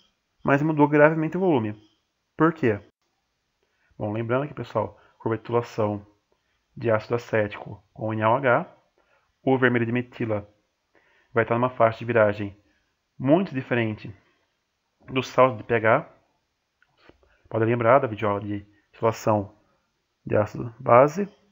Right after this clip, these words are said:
Então, enquanto o como eu falei, na virou em quinze, aí em oito, nove tá virando o vermelho de metila. Ou seja, vai dar metade quase do volume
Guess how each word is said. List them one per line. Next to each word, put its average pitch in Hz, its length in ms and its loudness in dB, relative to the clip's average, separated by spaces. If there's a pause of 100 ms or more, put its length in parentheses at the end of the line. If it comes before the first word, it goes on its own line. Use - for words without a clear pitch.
(1400)
Então, 160 460 -2 (360)
enquanto 143 720 -2 (1700)
o 123 380 0 (840)
como 131 100 -6
eu 120 40 -6
falei, 139 180 2
na 117 80 0
virou 123 200 2
em 123 60 -2
quinze, 147 600 -6 (500)
aí 127 260 2
em 127 180 -2
oito, 135 560 0
nove 139 380 0
tá 151 120 0
virando 143 460 0
o 143 40 -2
vermelho 143 240 -2
de 143 60 -4
metila. 127 500 -4 (600)
Ou - 100 -6
seja, 120 260 0
vai 120 180 4
dar 123 480 4 (1040)
metade 139 600 2
quase 127 460 4
do 135 80 -4
volume 143 520 2